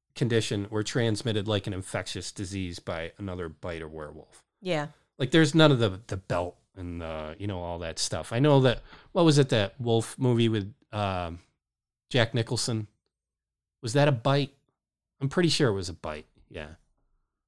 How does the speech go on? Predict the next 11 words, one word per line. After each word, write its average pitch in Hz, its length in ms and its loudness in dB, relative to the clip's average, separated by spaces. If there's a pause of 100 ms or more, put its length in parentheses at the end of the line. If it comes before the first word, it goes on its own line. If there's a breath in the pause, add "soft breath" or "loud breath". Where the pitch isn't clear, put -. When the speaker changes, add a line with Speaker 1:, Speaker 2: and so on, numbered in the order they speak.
(320)
Speaker 2:
Most 240 460 4
Speaker 1:
It's - 60 0
Speaker 2:
of 240 120 -2
the 233 100 2
time, 190 500 4
it's 175 180 -2
a 185 100 2
bite 165 440 2
or 175 120 -2
scratch. 156 640 0
Speaker 1:
Mm-hmm. 113 300 4